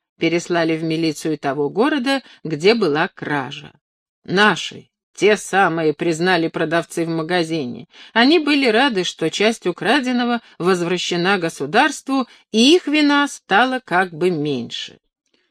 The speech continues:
Но следователю осмотр мехов не дал за что зацепиться.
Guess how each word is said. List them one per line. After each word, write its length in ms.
Но 220
следователю 920
осмотр 580
мехов 680
не 400
дал 220
за 180
что 320
зацепиться. 1040